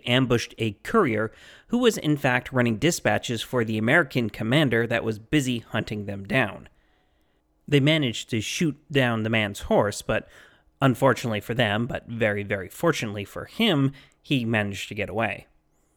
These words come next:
Two days later, on August eleventh, they struck at six Americans from a nearby mine who had started pursuing them. After several hours of fighting, three of the Americans would be dead,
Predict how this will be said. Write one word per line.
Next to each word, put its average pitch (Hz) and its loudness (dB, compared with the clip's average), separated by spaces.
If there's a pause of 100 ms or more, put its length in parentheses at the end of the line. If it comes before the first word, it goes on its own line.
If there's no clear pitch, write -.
(600)
Two 254 6
days 185 2
later, 104 -6 (140)
on 127 0 (140)
August 170 -2
eleventh, 113 -4 (180)
they 135 4
struck 185 -2
at 143 -4
six - -6
Americans 147 0
from 123 -4
a 113 -2
nearby 131 2
mine 104 -4
who 139 0
had 127 0
started 135 0
pursuing 101 -4
them. 110 -2 (640)
After 123 -2
several 127 2
hours 120 2
of 104 -4
fighting, 123 0 (100)
three 151 4
of 127 4
the 120 4
Americans 110 2
would 107 -2
be 107 -6
dead, 110 2